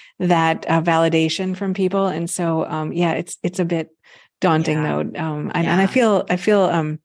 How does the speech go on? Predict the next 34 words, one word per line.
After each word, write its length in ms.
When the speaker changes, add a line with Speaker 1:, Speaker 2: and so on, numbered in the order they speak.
Speaker 1:
I 80
wish 240
there 80
was 100
a 60
way 160
that 120
I 120
could 360
support 340
<laughs> 560
everybody, 220
but 180
it's 240
Speaker 2:
Yeah. 640
Well, 100
you 160
are, 240
you're 200
training 540
people. 520
So 180
you 220
have 500
how 140
many 240
people 280
on 160
your 120
team 320
now 260
that 220
you've 160
supported, 760